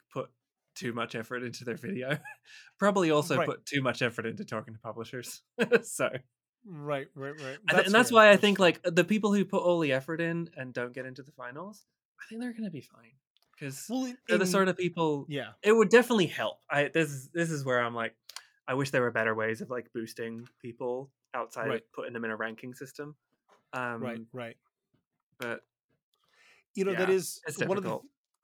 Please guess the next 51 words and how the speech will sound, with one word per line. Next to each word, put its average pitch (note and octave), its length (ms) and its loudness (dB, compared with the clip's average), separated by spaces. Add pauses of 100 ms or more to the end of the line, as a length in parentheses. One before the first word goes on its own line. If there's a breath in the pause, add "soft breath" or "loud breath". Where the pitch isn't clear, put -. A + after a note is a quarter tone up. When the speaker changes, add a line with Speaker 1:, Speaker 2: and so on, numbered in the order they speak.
Speaker 2:
w-, E3 380 -14
one E3+ 300 -4
of E3 80 -2
the C#3+ 60 -8
things D3 220 -6
you D3 60 -4
and C3+ 80 -4
I B2 100 -4
talked B2+ 260 -8
about A#2+ 240 -10
before A#2+ 220 -14
we A#2 100 -12
started A#2 220 -12
recording A2 460 -14
was, G#2+ 220 -16 (400 soft breath)
you C3+ 60 -10
know, C3+ 100 -4
the C3 140 -4
idea B2 320 -8
of, B2+ 120 -16
like, A#2+ 200 -12
why, C3 320 -4
why C#3 560 -2
enter B2+ 320 -12
the, A#2+ 140 -14
like, A#2+ 200 -16
why D3+ 240 2
are D3 120 4
you B2 180 -6
Speaker 1:
Yes. - 0 -
Speaker 2:
entering A2+ 280 -10
the G#2+ 60 -16
contest, G#2 420 -18
Speaker 1:
Let's - 20 -10
get A#2+ 100 -8
Speaker 2:
right? C3 120 -12
Speaker 1:
into C3+ 40 -14
Speaker 2:
And, - 20 -12
Speaker 1:
this. - 380 -8
<laughs> - 240 -12
Speaker 2:
like, D3 300 -4 (180)
and D#3 180 -6
so C#3+ 460 -2
I'll F3+ 180 6
go E3 220 0
first D#3 300 -6
to C#3+ 80 -6
say, D3+ 160 -4
like, C3 180 -6
for D#3 120 -4
me, D#3 500 -2